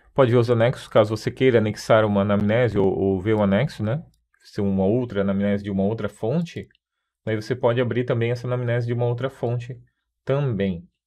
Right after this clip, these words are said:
tá? Caso você tenha isso também, pode colocar ela aqui e pode anexar ela por aqui. Terapêutica. Então você tem aqui, elaborar plano terapêutico, daí esse já é feito a partir do plano terapêutico, você tem aqui as diagnoses, você tem também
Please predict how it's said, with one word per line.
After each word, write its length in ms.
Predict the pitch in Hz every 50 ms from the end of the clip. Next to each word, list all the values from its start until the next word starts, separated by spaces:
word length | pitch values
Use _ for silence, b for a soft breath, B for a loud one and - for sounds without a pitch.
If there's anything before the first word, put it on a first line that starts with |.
| _ -
tá? 220 | - 92 107 139 156 - _ _ _ _
Caso 300 | - 98 98 92 95 95
você 140 | - - 104
tenha 280 | - 110 101 104 104
isso 180 | 101 104 - -
também, 280 | 123 113 107 107 113 117
pode 200 | 117 113 110 113
colocar 320 | 120 110 107 - 117 104
ela 120 | 107 107
aqui 200 | 101 - - 107
e 60 | 110 113
pode 200 | - 110 104 113
anexar 480 | 110 113 113 - - - 139 110 107
ela 140 | 107 110 113
por 120 | - 123
aqui. 280 | 127 123 - 90 80 - _ _ _ b b b b b b b b b b b b b
Terapêutica. 720 | - 139 139 143 135 139 - 131 104 95 - - - - - - _ _ _ _ _ _ _ _
Então 160 | _ - 117 113
você 120 | - 113
tem 180 | - 127 120 117
aqui, 300 | 120 - 123 170 - - -
elaborar 420 | 110 117 110 107 110 110 107 104 104
plano 300 | - 120 117 117 110 101
terapêutico, 800 | - 113 101 107 104 - 110 104 107 - - - - 165 - _ _
daí 280 | - 110 107 107 107 104
esse 400 | 104 107 107 - 113 101 98 87 87
já 180 | 104 101 101
é 40 | 98
feito 500 | - - - 107 98 - - 95 87 - -
a 300 | - 101 101 101 98 95
partir 260 | - 104 98 - -
do 100 | 110 98
plano 240 | - - 110 101 101
terapêutico, 640 | - 110 104 104 - - 113 123 120 - - 110 -
você 140 | - 110
tem 180 | - - 104 101
aqui 240 | 101 - 104 98 - b b b b b b b b
as 160 | 117 117 107
diagnoses, 720 | 107 107 101 110 113 123 123 117 117 113 117 117 - - - _ _ _ _ _ _
você 240 | - 120 117 - 117
tem 200 | - 127 117 113
também 440 | 120 120 110 104 104 107 113 113